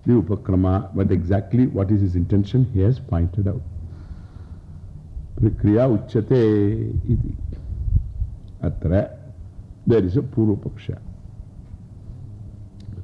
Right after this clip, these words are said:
Purva Paksha is, so Vakya Deva, so Pratyaksha Pramana, et cetera. That's why he brought in all that. So because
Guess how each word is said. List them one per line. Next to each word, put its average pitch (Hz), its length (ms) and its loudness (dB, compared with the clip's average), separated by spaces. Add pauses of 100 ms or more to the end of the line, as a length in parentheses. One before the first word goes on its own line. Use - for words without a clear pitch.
Purva 104 300 4
Paksha 85 460 2
is, 90 80 2 (1040)
so 101 100 4
Vakya 117 1200 2
Deva, 110 440 4 (1300)
so 117 180 4
Pratyaksha 110 640 -2
Pramana, 110 560 2
et 95 80 -4
cetera. 104 460 2
That's 104 180 2
why 120 120 4
he 104 160 4
brought 101 480 0
in 110 100 4
all 101 180 4
that. 92 180 -2 (640)
So 104 120 4
because 117 400 4